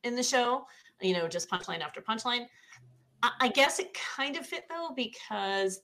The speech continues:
the show never even pretended to not be a show.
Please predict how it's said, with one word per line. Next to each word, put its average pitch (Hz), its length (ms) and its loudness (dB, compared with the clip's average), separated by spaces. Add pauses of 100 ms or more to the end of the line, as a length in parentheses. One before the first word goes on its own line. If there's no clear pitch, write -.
(180)
the 214 120 0
show 233 280 4
never 214 500 2
even 180 300 0
pretended 170 640 0 (260)
to 185 120 0
not 175 260 0
be 160 140 -6
a 147 60 -6
show. - 160 -4